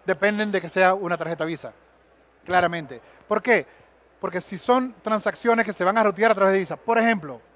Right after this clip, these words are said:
transferencias de dinero, obviamente si tú le vas a enviar a una tarjeta Visa, que es, que pasa por nuestra red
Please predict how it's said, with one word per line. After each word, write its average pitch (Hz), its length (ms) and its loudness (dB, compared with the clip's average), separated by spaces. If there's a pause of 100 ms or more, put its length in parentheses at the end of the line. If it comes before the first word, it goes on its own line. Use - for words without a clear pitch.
(120)
transferencias 202 540 2
de 202 120 4
dinero, 202 360 2 (760)
obviamente 214 420 0
si 170 120 -14
tú 196 80 -6
le 226 80 2
vas 226 40 4
a 226 40 0
enviar 220 380 2
a 180 100 2
una 214 180 2
tarjeta 208 480 2 (380)
Visa, 196 340 0
que 180 180 -2
es, 208 140 -4 (100)
que 165 120 -10
pasa 202 240 2
por 175 120 -4
nuestra 175 260 -6
red 180 200 2